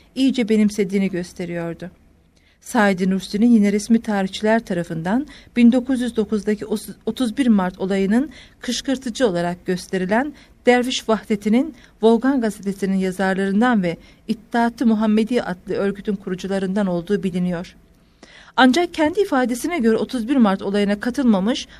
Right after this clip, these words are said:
aksine olaylar sırasında özellikle Kürt hamalları yatıştırıcı konuşmalar yapmış, nitekim yargılandığı askeri mahkemede de beraat etmişti.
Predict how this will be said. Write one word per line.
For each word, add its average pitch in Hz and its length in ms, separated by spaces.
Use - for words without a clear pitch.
aksine 254 380
olaylar 247 400
sırasında 196 440
özellikle 254 640
Kürt 269 280
hamalları 196 460
yatıştırıcı 220 520
konuşmalar 240 580
yapmış, 269 500
nitekim 262 420
yargılandığı 233 680
askeri 247 400
mahkemede 208 540
de 294 140
beraat 226 380
etmişti. - 520